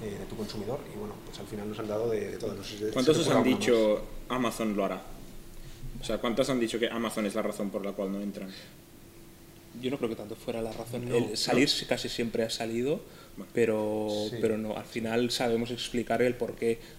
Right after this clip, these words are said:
Speaker 3: Amazon no es un competidor directo nuestro, ¿no?
Speaker 1: Al final, uno de nuestros advisors siempre lo dice, que no, no te preguntes cuándo, eh, va a entrar Amazon en tu negocio, sino qué vas a hacer cuando entre, ¿no?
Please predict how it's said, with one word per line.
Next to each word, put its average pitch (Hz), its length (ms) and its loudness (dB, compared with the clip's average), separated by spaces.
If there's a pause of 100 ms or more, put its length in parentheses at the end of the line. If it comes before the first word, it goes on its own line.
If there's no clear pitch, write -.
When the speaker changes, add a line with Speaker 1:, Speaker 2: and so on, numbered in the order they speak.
Speaker 3:
Amazon 113 380 0
no 120 60 0
es - 100 -6
un 117 80 -4
competidor 110 480 -4
directo 104 340 -8
nuestro, - 400 -12
¿no? 107 60 -12
Speaker 1:
Al - 520 -16
final, 107 400 -6
uno 110 160 -2
de 110 60 0
nuestros 107 280 -4
advisors 104 220 -4
siempre 107 200 -6
lo 95 40 -4
dice, 98 240 -8
que 95 160 -8
no, 95 220 -8
no 98 100 -8
te - 80 -10
preguntes 104 420 -6
cuándo, 101 600 -4 (480)
eh, 98 560 -8 (480)
va 117 60 -8
a - 20 -6
entrar 104 240 -4
Amazon 104 280 -6
en 98 60 -6
tu 104 60 -10
negocio, 101 380 -8
sino 95 320 -10
qué 98 80 -12
vas 98 160 -8
a - 40 -10
hacer 104 120 -10
cuando 95 200 -10
entre, 98 220 -12
¿no? 110 100 -10